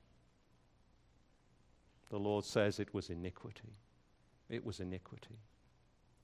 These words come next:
This description would include all those things that we've seen as we've gone through the book again and again. Included the succession of their kings,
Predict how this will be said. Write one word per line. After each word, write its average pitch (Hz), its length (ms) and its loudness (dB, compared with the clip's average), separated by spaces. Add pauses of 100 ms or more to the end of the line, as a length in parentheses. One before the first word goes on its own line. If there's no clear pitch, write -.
(2750)
This 101 140 -4
description 110 640 6
would 104 140 6
include 117 460 8
all 117 200 12
those 120 240 8
things 127 320 10
that - 140 -2
we've 107 140 2
seen 131 540 8
as 104 140 -4
we've 95 160 0
gone 117 200 6
through 120 200 6
the 110 80 4
book 120 320 8
again 117 400 8
and 113 80 6
again. 113 440 8 (1500)
Included 127 640 12
the 107 240 10
succession 160 880 12
of 107 120 12
their 113 180 12
kings, 170 840 12